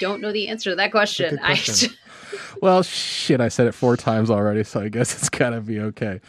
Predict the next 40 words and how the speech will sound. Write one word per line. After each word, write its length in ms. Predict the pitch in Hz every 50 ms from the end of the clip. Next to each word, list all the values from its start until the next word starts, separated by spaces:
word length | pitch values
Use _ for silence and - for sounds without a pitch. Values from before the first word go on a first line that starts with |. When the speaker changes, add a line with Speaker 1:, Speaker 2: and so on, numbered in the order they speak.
| - - - - -
Speaker 3:
But, 100 | - 196
like, 160 | 196 180 -
that 160 | 196 202 247
is 100 | 269 196
the 80 | 196 151
best, 360 | - - 170 165 - - 120
like, 200 | 120 147 135 110
do 100 | 120 131
you, 120 | 147 156 143
do 120 | 120 143
you 280 | 151 151 151 151 143 113
agree 260 | 123 131 123 139 147 139
or 40 |
disagree 260 | 135 123 - 123 127 120
that, 200 | 117 110 107 -
like, 200 | 107 90 85 -
that 200 | 120 120 123 123
is, 320 | 120 117 117 113 104 -
for 140 | - - 120
me, 500 | 123 156 196 196 180 165 160 156 143 - _ _ _ _ _ _ _ -
the 80 | 123
best 280 | 120 127 131 117 - -
food 140 | 127 113 101
in 60 | 98
the 60 | 92
world? 180 | 80 69 53 - _ _ _ _ _ _ _ _ _ _ _ _ _ _ _ -
Speaker 2:
Yeah. 200 | 180 180 - 123 - _ _ - - _ _ _ _ _ _ _ _ _ _ _ _ -
Speaker 1:
Um, 460 | 202 190 170 156 147 143 139 135 - - _ _
yes, 500 | - 175 160 180 - - - - - - -
I 120 | 170 180
am 200 | 185 190 196 196
very 240 | 185 160 151 151 151
much, 380 | 151 151 151 151 - - -
like, 320 | 170 143 143 147 - - - _ _ -
I, 240 | 160 156 147 143 - -
I 40 | 160
mean, 240 | 156 151 143 135 - -
I 100 | 151 147
feel 160 | - 139 143
like 240 | 139 139 135 -